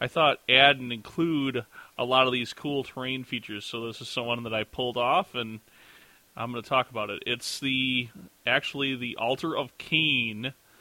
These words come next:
uh, which is very Dark Elfish, and since Dark Elves is, uh, one of the armies I've collected over the years, I had a bunch of Dark Elf bits to work on this.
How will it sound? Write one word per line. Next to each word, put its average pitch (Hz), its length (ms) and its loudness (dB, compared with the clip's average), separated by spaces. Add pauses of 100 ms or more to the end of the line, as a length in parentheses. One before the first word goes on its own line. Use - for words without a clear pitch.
(560)
uh, 104 280 -10
which - 280 -14
is 120 160 -8
very 156 260 -2
Dark 120 360 0
Elfish, 107 440 -4
and 139 140 -10
since 135 220 -10
Dark 143 240 -6
Elves 135 320 0
is, 135 280 -2
uh, 127 200 2
one 143 160 -6
of 135 80 -4
the 123 100 -2
armies 123 400 0
I've 113 300 0
collected 131 400 -6
over 120 160 -4
the 117 80 -4
years, 123 280 -4
I 117 80 2
had 117 200 4
a 110 60 2
bunch 120 200 -2
of 110 80 -16
Dark 110 240 -2
Elf 113 240 -6
bits 123 280 -4
to 123 100 -8
work 117 240 -8
on 120 160 -2
this. 139 340 -6